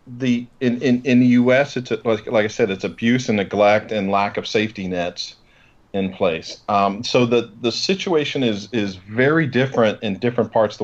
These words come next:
world. That's why it's so critical to work with organizations who have feet on the ground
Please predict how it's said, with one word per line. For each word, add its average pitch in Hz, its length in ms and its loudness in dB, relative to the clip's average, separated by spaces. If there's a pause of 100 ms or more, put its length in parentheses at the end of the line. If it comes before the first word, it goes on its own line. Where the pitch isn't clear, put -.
world. 110 180 4
That's 123 180 -2
why 143 100 4
it's - 120 -2
so 120 100 -2
critical 127 760 0 (540)
to 123 120 -2
work 131 320 0
with 123 140 -2
organizations 107 840 0
who 104 140 -10
have 101 240 0
feet 127 440 -4
on 113 200 2
the 101 80 0
ground 98 560 0